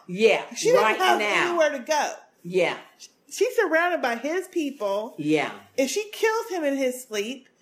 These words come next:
Speaker 2: she's dead next.
Speaker 1: She's
Speaker 2: Because,
Speaker 1: dead next.
Speaker 2: you know, where's she gonna run?
Speaker 1: Yeah.
Speaker 2: They got guards everywhere. Like he said, he's got people loyal to him.
Speaker 1: Yeah.
Speaker 2: Reek's fucking telling everybody her fucking business.
Speaker 1: Everybody.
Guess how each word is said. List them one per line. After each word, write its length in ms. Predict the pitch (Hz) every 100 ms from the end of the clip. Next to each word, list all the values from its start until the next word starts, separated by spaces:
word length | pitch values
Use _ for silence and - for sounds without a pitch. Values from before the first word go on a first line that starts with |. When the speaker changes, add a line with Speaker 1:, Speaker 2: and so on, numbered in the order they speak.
| _ -
Speaker 2:
she's 320 | - 339 285
dead 280 | 247 240 233
next. 360 | 254 311 220 -
Speaker 1:
She's 200 | 277 147
Speaker 2:
Because, 140 | 170 - 254 254 247
Speaker 1:
dead 20 |
next. 600 | 285 285 - - - - _ _ _ _ _ _
Speaker 2:
you 160 | 311 381
know, 120 | 285
where's 220 | 311 330
she 80 | 320
gonna 200 | 311 262
run? 240 | 285 294 151 -
Speaker 1:
Yeah. 420 | 139 139 127 123 - _ _ _ -
Speaker 2:
They 120 | 254
got 280 | 254 233 220
guards 360 | 277 349 349
everywhere. 560 | 302 277 277 262 262 262 262 _ _ _ 214
Like 220 | 240 254
he 120 | 302
said, 280 | 277 269 226
he's 160 | 277
got 180 | 277 226
people 280 | 285 285 294
loyal 240 | 269 269 302
to 80 |
him. 420 | 277 240 220 214 220 180
Speaker 1:
Yeah. 280 | 139 139 254
Speaker 2:
Reek's 320 | 359 381 -
fucking 320 | 320 311 269
telling 340 | - 302 294
everybody 520 | 277 285 269 269 262 262
her 220 | 269 285
fucking 240 | 262 254 494
business. 200 | 622 640 605
Speaker 1:
Everybody. 880 | 320 294 - 233 208 180 139 123